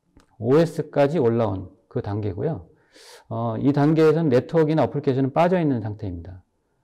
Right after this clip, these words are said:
그리고 마지막이, 어, 비로소 네트워크와 어플리케이션까지 올라온 그런 단계, 네 단계로 이렇게 나눠서, 어, 구분을 했을 때 기존의 원격 접속은 제일 마지막 단계에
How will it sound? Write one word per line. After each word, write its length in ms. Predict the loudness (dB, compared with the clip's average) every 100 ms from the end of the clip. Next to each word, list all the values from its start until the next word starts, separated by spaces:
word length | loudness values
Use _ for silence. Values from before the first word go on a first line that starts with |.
| _ _ _ _ _
그리고 180 | 0 2
마지막이, 760 | 4 2 4 4 4 2 0 -2 -16 _ _ _ _ _ _ _ -12
어, 160 | -8 -6
비로소 380 | 0 2 4 4
네트워크와 680 | 2 0 -2 -4 -2 0 0
어플리케이션까지 760 | 0 -2 0 -2 -4 -4 -6
올라온 420 | -2 -2 -2 -2
그런 260 | -4 -6 -6
단계, 360 | -6 -8 -6 -2
네 160 | 0
단계로 400 | 2 2 4 4
이렇게 180 | 2 0
나눠서, 720 | -8 -4 -4 -2 -2 -4 -8 _ _ -12
어, 120 | -10
구분을 340 | -6 0 2 2
했을 340 | 0 -4 0
때 340 | 0 0 -2 -12 -20 _ _ _ _
기존의 460 | -4 0 4 4 6
원격 440 | 6 4 4 0
접속은 680 | 0 -10 -2 0 2 0 -2
제일 240 | 2 2
마지막 560 | 2 -2 0 0 0 -2
단계에 680 | -2 0 2 2 2 0